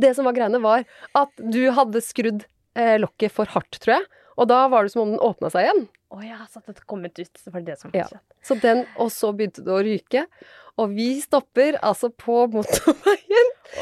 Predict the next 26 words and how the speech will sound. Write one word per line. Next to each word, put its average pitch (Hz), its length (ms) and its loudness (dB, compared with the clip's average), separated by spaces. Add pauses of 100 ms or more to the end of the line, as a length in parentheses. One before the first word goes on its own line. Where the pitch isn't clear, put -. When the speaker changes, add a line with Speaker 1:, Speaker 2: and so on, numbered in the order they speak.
(300)
Speaker 1:
Å, 311 200 4
Gud, 254 180 2
Speaker 2:
Og 226 40 4
Speaker 1:
da. 202 140 4
Speaker 2:
der 262 80 4
er 311 140 0
du 277 400 -2
litt 233 220 -6
lugnere 233 560 -2
enn 202 60 -4
meg, 165 180 0
Speaker 1:
Der 233 240 4
er - 40 6
jeg 190 160 4
Speaker 2:
for 185 60 2
Speaker 1:
lugnere 165 180 4
enn 311 80 4
Speaker 2:
der 359 160 2
Speaker 1:
deg. 339 140 -2
For 294 220 2
hva 262 200 4
Speaker 2:
kommer 269 40 0
Speaker 1:
skjedde 247 280 2
Speaker 2:
jeg. 214 60 2
Speaker 1:
da? 220 260 4 (580)
Merete 285 680 4